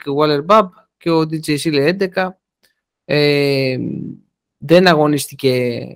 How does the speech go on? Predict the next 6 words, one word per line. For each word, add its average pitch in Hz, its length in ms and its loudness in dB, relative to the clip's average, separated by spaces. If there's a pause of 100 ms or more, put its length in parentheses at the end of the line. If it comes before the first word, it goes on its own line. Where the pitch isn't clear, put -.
(160)
ο, - 140 -6 (1120)
ο 131 180 -6
Hunter, 165 320 2 (120)
ο - 80 -2
αγαπημένος, 139 960 -2
ε, 139 920 -2